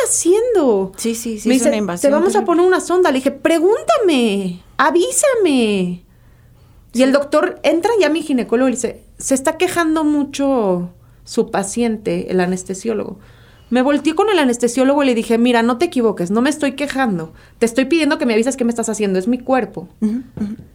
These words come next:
Speaker 1: Ya, como que pasó y sal-, y me quedé súper enojada y al final acabé hablando con la señorita de recursos humanos del hospital y le dije, "Mira,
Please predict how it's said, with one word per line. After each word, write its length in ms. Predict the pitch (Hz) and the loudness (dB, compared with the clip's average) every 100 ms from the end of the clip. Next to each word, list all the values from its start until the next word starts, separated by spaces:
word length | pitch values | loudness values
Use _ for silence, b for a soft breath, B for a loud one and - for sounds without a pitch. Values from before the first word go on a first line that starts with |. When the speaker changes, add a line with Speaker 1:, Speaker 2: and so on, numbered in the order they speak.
| - | -10
Speaker 1:
Ya, 240 | 214 202 | -2 0
como 160 | 185 185 | 0 -2
que 80 | 185 | -2
pasó 440 | 185 190 233 285 | -2 -2 0 2
y 120 | 220 | 0
sal-, 220 | 185 190 - | -4 -6 -6
y 180 | - 185 | -8 -4
me 120 | 196 | -2
quedé 220 | 208 247 | 0 0
súper 280 | 269 370 403 | 0 -2 0
enojada 380 | 240 208 302 233 | -2 -2 0 0
y 60 | |
al 100 | 190 185 | 0 -2
final 360 | 208 202 226 | -4 0 0
acabé 260 | 262 196 190 | 0 0 0
hablando 320 | 202 208 196 | 0 0 -2
con 140 | 165 | -4
la 80 | 165 | -6
señorita 460 | - 180 180 175 196 | -4 -2 -2 -2 0
de 80 | 185 | -2
recursos 340 | 170 180 180 | -4 -10 -6
humanos 280 | 190 180 185 | -4 -2 -2
del 100 | 180 | -4
hospital 360 | 160 180 180 196 | -4 -6 -2 -2
y 20 | |
le 80 | 202 | -2
dije, 140 | 202 | -2
"Mira, 260 | 220 220 | 0 0